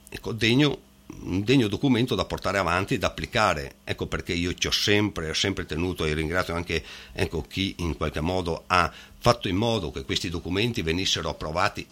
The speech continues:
entro la fine dell'anno, perché noi abbiamo il dovere di consegnare ai nostri operatori, ecco, il documento programmatico, quindi il bilancio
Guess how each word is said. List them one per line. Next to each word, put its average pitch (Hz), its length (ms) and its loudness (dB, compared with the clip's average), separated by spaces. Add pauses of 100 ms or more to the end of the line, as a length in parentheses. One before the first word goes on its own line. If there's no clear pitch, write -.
entro 117 380 2
la 76 100 -2
fine 80 220 -4
dell'anno, 76 540 -2
perché 104 260 -2
noi 120 220 2
abbiamo 101 340 -2
il 117 140 -2
dovere 90 480 0
di 78 80 -8
consegnare 92 680 -2 (300)
ai 98 160 -4
nostri 113 240 0
operatori, 135 680 2 (320)
ecco, 98 400 -2 (100)
il 127 180 0
documento 107 480 0
programmatico, 85 800 -4
quindi 92 280 -2
il 123 120 0
bilancio 113 640 0